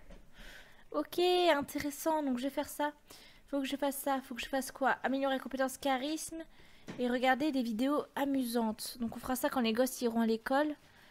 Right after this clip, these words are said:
Réseau social, créer un profil déjà. Euh, Web peut-être ? Regardez des vidéos amusantes, voilà.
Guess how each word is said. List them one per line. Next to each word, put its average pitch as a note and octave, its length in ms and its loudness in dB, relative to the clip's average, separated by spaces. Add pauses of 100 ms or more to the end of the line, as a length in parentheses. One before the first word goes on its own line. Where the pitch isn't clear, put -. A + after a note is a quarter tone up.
Réseau B3+ 220 2
social, B3 580 0
créer A#3+ 220 -2
un A#3 80 4
profil C4 600 -2
déjà. A3+ 420 4 (1160)
Euh, A3 1700 0 (920)
Web B3+ 300 2
peut-être ? - 460 -4 (1400)
Regardez A#3 300 4
des A#3 160 0
vidéos A3+ 240 4
amusantes, G#3 500 2
voilà. F#3+ 220 -2